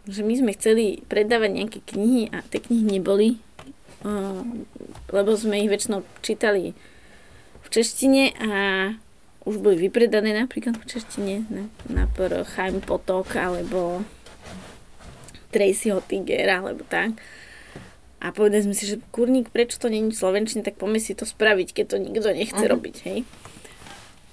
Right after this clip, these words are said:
Speaker 1: Takže ten prvotný filter bol vyslovene, že knihy, ktoré, a stále to tak funguje a mám pocit, že to sú najlepšie pred-, sa predávajúce knihy, sú také, ktoré naozaj niekoho z nás veľmi oslovili.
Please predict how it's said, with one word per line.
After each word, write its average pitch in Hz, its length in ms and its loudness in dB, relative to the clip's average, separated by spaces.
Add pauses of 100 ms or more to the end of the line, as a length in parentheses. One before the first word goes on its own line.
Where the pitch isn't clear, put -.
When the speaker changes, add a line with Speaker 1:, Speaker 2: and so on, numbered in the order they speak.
(140)
Speaker 1:
Takže 220 280 2
ten 233 180 6
prvotný 285 420 6
filter 247 400 4
bol 226 240 4
vyslovene, 226 680 4
že 214 500 2 (300)
knihy, 233 420 2
ktoré, 208 580 4
a 208 160 0
stále 247 380 6
to 247 100 -2
tak 233 220 0
funguje 214 420 4
a 190 160 0
mám 208 300 0
pocit, 196 240 -8
že 196 80 -4
to 208 140 2
sú 214 180 0
najlepšie 226 480 2
pred-, 208 300 -4 (280)
sa - 160 -10
predávajúce 202 720 0
knihy, 220 200 -2
sú 202 120 -6
také, 185 360 2
ktoré 190 420 -2
naozaj 220 420 0
niekoho 196 500 -4
z 190 140 -4
nás 190 260 -4 (300)
veľmi 208 400 4
oslovili. 196 960 -2